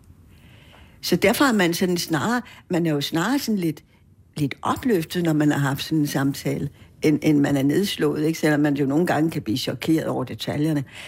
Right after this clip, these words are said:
i det, de fortæller. Selvfølgelig bliver man meget vred også, men også, øh, meget opsat på, "Det her skal der gøres noget ved," ikke? Jeg forlader hende ikke, før jeg ved,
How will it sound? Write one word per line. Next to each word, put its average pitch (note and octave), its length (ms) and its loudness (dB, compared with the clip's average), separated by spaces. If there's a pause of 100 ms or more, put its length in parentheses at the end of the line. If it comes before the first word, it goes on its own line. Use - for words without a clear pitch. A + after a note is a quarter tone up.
(560)
i D3+ 120 2
det, C#3+ 200 4
de C#3 80 -2
fortæller. - 540 0 (1000)
Selvfølgelig - 400 0
bliver E3+ 140 4
man C#3+ 160 4
meget B2 340 -4
vred G#3 340 2
også, D3+ 320 -2
men D3 200 2
også, F3 340 0
øh, C#3 200 0 (1600)
meget D#3 300 2
opsat D3+ 460 0
på, C#3+ 340 0
"Det E3+ 100 4
her E3 140 2
skal C3 200 -4
der C3 80 -4
gøres C3 320 -4
noget D3 240 0
ved," C3 180 -2
ikke? E3 260 -2 (140)
Jeg D3+ 140 -2
forlader D3 420 2
hende D3+ 220 4
ikke, D#3 120 -4
før D3+ 160 -2
jeg C3+ 280 -2
ved, E3+ 180 4